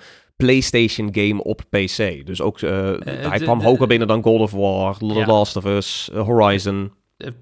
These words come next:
Speaker 2: Steam heeft momenteel geen slechte tijd met en Palworld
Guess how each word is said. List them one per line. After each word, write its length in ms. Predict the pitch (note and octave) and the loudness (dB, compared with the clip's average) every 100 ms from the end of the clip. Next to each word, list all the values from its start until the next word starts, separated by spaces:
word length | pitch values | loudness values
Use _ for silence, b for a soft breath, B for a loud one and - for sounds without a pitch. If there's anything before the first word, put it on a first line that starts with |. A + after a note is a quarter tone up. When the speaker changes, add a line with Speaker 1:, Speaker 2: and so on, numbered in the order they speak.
| - | -12
Speaker 2:
Steam 360 | - - D#3 | -8 0 0
heeft 180 | D3+ C#3+ | 2 0
momenteel 380 | C#3 C#3 C3+ C3+ | 0 -2 0 0
geen 200 | C#3 C3+ | 2 -2
slechte 340 | - A#2+ A#2+ | 0 -4 -4
tijd 240 | - G#2 G#2+ | -4 -2 -2
met 260 | A2 G#2 - | -6 -8 -4
en 260 | C3 C3 | -2 -2
Palworld 840 | B2+ A#2+ A#2+ A#2 A#2 A2 A2 - | 0 2 2 0 0 0 -4 -8